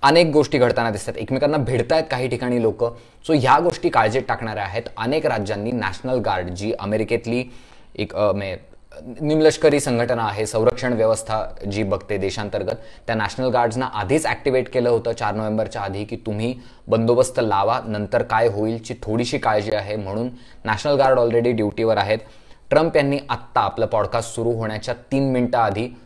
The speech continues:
"Stop the count" असं म्हणत पुन्हा एकदा ट्वीट केलंय. त्यांनी सत्ते-, कालपासनं मागणी करतायत की मतमोजणीच थांबा. त्यांचं असं म्हणणं आहे की मी ज्या राज्यांमध्ये आघाडीवर आहे तिथे सगळं बरोबर आहे, ज्या राज्यात मी पिछाडीवर आहे तिथे, अ, फ्रॉड आहे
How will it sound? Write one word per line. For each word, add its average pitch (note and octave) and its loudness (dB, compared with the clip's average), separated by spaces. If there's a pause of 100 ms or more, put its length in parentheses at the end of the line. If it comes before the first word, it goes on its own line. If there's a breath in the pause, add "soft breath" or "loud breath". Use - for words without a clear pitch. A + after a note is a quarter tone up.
(200)
"Stop C3+ 0
the - 2
count" F#2+ -4 (240)
असं G#2+ -4
म्हणत A2 0
पुन्हा A2+ -2
एकदा A#2+ 0
ट्वीट A2+ -2
केलंय. G#2 -4
त्यांनी A2 -4
सत्ते-, D3 0 (440 loud breath)
कालपासनं E3 4
मागणी D3 2
करतायत C#3+ 2
की F#3 0
मतमोजणीच D3+ 4
थांबा. G#2 -2 (280 loud breath)
त्यांचं B2 0
असं D3 0
म्हणणं D3 0
आहे D3+ 0
की D3+ -6
मी C#3 2
ज्या C#3+ 4
राज्यांमध्ये C3+ 0
आघाडीवर B2 2
आहे C3 -4
तिथे B2 -2
सगळं B2 2
बरोबर A2 2
आहे, C3 -6 (140)
ज्या - -2
राज्यात A2 0
मी B2 -4
पिछाडीवर A#2+ 0
आहे C3+ -4 (160)
तिथे, B2+ 2 (240)
अ, G#2 2
फ्रॉड A#2 2
आहे B2+ 0